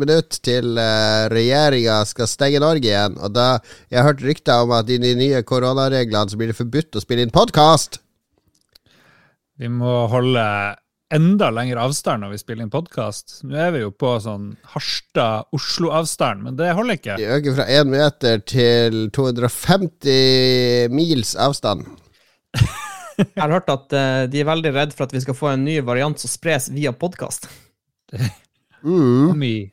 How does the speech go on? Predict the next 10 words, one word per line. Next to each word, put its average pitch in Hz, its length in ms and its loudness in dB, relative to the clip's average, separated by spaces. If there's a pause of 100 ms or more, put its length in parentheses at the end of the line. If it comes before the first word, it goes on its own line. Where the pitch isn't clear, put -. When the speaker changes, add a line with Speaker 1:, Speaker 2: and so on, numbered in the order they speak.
(160)
Speaker 2:
Omikron 139 600 -2 (500)
to 175 220 -2
null. 123 240 -2 (180)
Speaker 1:
Omikron, 123 540 6
nå 117 100 6
s-, - 80 -4
jeg 113 220 0
spiser 120 320 0
litt 104 180 -6
Grandis, 107 460 0